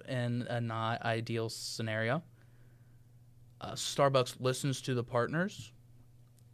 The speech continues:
Industry-leading healthcare. And why don't they just leave if they're not happy? Th-, that's what I got on the bingo card.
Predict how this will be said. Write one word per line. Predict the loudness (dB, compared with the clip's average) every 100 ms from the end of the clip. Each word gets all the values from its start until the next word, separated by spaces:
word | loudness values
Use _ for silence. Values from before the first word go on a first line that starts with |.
| 2
Industry-leading | 4 6 4 4 6 6 6 4
healthcare. | 4 2 2 2 2 -2 -14 -20 -20 -20 -20 -20 -20 -2
And | 4 6 6 2
why | 2 8 10
don't | 10 8
they | 4
just | 6 4 2 -6
leave | -8 -10 -14 -18 -20 -20 -20 -8
if | -6 -2
they're | 0
not | 0 -2
happy? | -6 -14 -14 -16 -16 -20 -20 -20 -20 -20 -20 -6 -2
Th-, | 0
that's | 4 2 2 -12 -20 -10
what | 2 6 8
I | 6 2
got | -2 -4 -8 -12 -20 -8
on | -2 -2
the |
bingo | -2 -2 -4 -8
card. | -8 -8